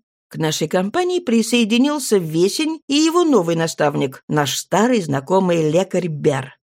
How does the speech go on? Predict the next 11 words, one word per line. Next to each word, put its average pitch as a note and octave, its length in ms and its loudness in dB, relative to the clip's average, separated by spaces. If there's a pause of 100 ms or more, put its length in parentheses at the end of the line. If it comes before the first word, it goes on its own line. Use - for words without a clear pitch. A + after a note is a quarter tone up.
(300)
«Ну F#4 140 4
что, A#3+ 260 2
хороший G#4 460 2
подарок A3 460 2
вам G3 260 2
оставила F3+ 500 2
баронесса G3 500 2
Заненштадтская?» — F#3+ 1080 0
спросила D3 560 -4
я D3+ 180 2
лекаря, G3+ 480 0